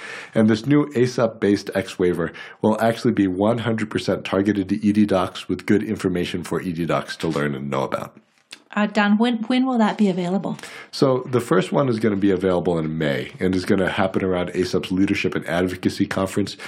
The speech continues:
Speaker 1: And I'm sure that there's gonna be a much more robust rollout of this program as this year progresses.
Speaker 2: And will this be a live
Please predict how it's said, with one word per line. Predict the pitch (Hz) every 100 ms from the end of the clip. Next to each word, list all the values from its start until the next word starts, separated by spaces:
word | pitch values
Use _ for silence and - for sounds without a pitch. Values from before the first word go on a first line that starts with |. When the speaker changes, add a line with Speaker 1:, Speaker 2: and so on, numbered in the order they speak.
| - -
Speaker 1:
And | 104
I'm | 104
sure | - 123
that | 113 107
there's | 98
gonna | 107 95
be | 92
a | 87
much | 101 107 110
more | 98 90
robust | 85 92 92 - 87
rollout | 95 107 113 85 76
of | 98 90
this | 87 -
program | - 82 78 76 69 - - -
as | 90 82
this | 87 -
year | 76
progresses. | 76 - - - - - -
Speaker 2:
And | 233 220
will | 202
this | 202 208
be | 240 220 - - _ -
a | 185
live | 180 180 170 170 196 214